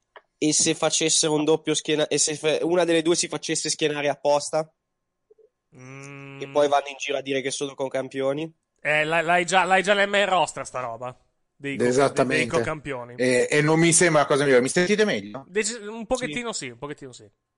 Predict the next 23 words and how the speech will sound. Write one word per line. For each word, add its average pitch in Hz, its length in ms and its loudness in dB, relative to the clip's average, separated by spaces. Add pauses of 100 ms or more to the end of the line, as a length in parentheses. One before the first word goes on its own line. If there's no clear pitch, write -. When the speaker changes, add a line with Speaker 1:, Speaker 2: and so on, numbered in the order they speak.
(160)
Speaker 3:
Ah, 113 180 -4
ok, 104 460 -2
adesso 107 280 -4
mi 107 100 -4
si-, 104 180 -6
sistemo 107 500 -4
bene 95 320 -2
perché 92 200 -6
mi 98 80 -4
sono 98 180 -6
dovuto 101 200 0
spost-, - 380 -4
mi 107 80 -6
sono 101 140 0
spostato 98 340 -2
sul 101 140 -6
computer. 95 540 -8
Speaker 2:
Ecco. 127 260 -10 (760)
Era, 143 300 -4
era 139 140 -2
probabilmente 135 360 -8
dal 127 80 -10
telefonino. 117 460 -20